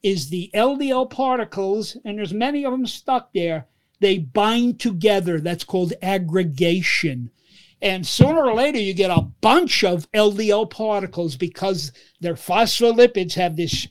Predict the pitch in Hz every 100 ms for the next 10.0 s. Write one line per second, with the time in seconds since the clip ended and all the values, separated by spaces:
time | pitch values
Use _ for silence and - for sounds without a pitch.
0 | - 190 233 262 240 226 247 233 - 180
1 | 165 180 165 160 170 160 160 165 - _
2 | _ - 196 170 214 - 196 185 208 233
3 | 254 247 - 220 208 202 - 202 160 180
4 | - 247 320 320 226 196 185 175 170 165
5 | 165 170 170 160 156 151 143 _ _ _
6 | _ 240 220 - 247 240 233 269 277 269
7 | 220 202 190 185 180 180 180 170 165 165
8 | - 170 170 165 139 170 165 156 156 123
9 | 160 156 160 156 156 160 - 151 143 -